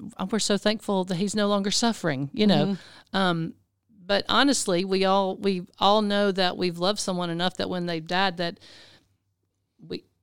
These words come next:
Speaker 1: even though we don't want them to be suffering, in some ways we wish they were still suffering and they were here with us.
Speaker 2: Mm-hmm.
Speaker 1: Not that we want them to be suffering,
Speaker 2: Yes.
Speaker 1: but,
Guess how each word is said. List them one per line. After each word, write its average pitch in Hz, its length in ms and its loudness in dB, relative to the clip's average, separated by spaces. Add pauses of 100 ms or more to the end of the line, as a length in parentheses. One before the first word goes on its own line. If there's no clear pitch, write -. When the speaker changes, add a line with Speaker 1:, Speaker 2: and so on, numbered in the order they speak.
Speaker 1:
even 202 220 -2
though 202 100 2
we 196 140 2
don't 190 140 0
want 202 140 0
them 190 120 -4
to 185 60 -6
be 180 100 -2
suffering, 196 460 -2
in 185 120 -4
some 202 200 -2
ways 190 180 0
we 190 100 0
wish 185 200 0
they 185 120 -2
were 180 80 -2
still 180 200 -4
suffering 165 400 -2
and 165 100 -2
they 160 80 0
were 156 100 0
here 165 220 -2
with 151 200 -2
us. 160 360 0
Speaker 2:
Mm-hmm. 185 100 0
Speaker 1:
Not 214 140 6
that 240 100 8
we 254 100 10
want 247 160 8
them 240 120 6
to 226 60 8
be 226 100 8
suffering, 220 440 6
Speaker 2:
Yes. 180 100 0
Speaker 1:
but, 185 200 0